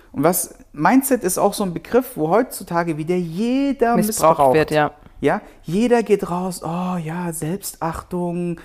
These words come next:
Speaker 2: Ja, ja.
Speaker 1: äh, hier inner bla bla bla, irgendwas, sowieso.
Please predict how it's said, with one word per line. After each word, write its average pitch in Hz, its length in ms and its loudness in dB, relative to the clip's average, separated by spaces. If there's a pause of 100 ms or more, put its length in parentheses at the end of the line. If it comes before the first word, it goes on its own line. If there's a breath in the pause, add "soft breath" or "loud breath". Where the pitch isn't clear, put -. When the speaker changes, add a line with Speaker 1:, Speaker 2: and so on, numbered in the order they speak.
(160 loud breath)
Speaker 2:
Ja, 160 200 2
ja. 131 380 2
Speaker 1:
äh, - 80 -2
hier 190 600 0
inner 185 400 0
bla 165 340 -2
bla 180 160 4
bla, 175 200 2
irgendwas, 185 680 2
sowieso. 185 480 -2